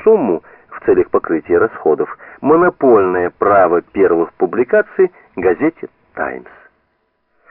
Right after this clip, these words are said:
Это вызвало протесты не только других газет, но и некоторых членов правительства Египта, вынужденных обращаться за информацией о событиях в своей собственной стране к английской прессе. Впрочем, стоявшие тогда у власти политики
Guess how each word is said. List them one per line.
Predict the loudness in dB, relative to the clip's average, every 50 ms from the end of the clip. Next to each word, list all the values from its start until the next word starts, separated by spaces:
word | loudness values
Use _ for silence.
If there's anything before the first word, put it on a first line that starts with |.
| -20 -20 -12 -6
Это | -6 -2 0 2
вызвало | 2 2 2 2 2 2 2
протесты | 2 0 -2 -2 0 0 -2 -2 -2 -2 -2 0
не | 0 0
только | 2 0 0 0 0 -2
других | -2 -2 -2 -2 -2 -4 -6 -4
газет, | 0 0 0 0 2 0 -2 -4 -4 _ -20 _ _ _ _ _ _ _ -20 -20 -10 -4
но | 0 2
и | 2 2
некоторых | 2 0 0 0 -2 -2 -2 -4 -6
членов | -2 0 0 0 0 -4 -2
правительства | 0 0 0 0 -2 -10 -20 -12 -8 -6
Египта, | -6 -6 -6 -6 -4 -4 -4 -4 -4 -6 -6 -4 -6 -12 -20 -20 -16 -6
вынужденных | 0 0 2 2 0 0 0 0 0 0 0 0
обращаться | 0 0 0 0 0 0 0 0 0 -2 -4 0
за | 0 0
информацией | 0 0 -2 -2 -2 0 2 0 0 -2 -4 -4 -2 -2 0
о | 0 -2 -2 -2
событиях | -4 -4 -2 -2 -6 -6 -4 -2 -2 -2 -2
в | -2 -4 -2
своей | 0 2 2 2 2 0 -2 -2 0
собственной | 0 0 0 -2 _ -8 -6 -4 -4 -4
стране | -6 -4 -2 0 0 0 0 -2 -4 -10 -20 _ -4
к | -2
английской | -2 -2 0 -2 -4 -4 -4 -6 -8 -6
прессе. | -6 -6 -8 -8 -10 -20 -20 -20 _ _ _ _ _ _ _ _ _ _ _ -20 -20 -20 -20 -20 -20
Впрочем, | -12 -4 0 0 0 0 0 -4 -4 -4
стоявшие | -2 0 2 2 2 0 0 -2 -6 -4
тогда | -4 -4 -2 0 0
у | 0 2
власти | 2 2 0 0 -2 -4 -12 -12
политики | -8 -6 -6 -6 -6 -8 -12 -14 -14 -10 -8 -8